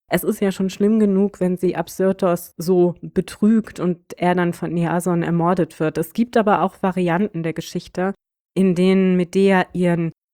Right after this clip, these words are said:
kleinen Bruder, der tatsächlich noch ein kleines Kind ist,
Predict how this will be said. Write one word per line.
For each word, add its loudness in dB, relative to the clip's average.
kleinen 2
Bruder, -4
der -6
tatsächlich -6
noch -6
ein -4
kleines -2
Kind 0
ist, -6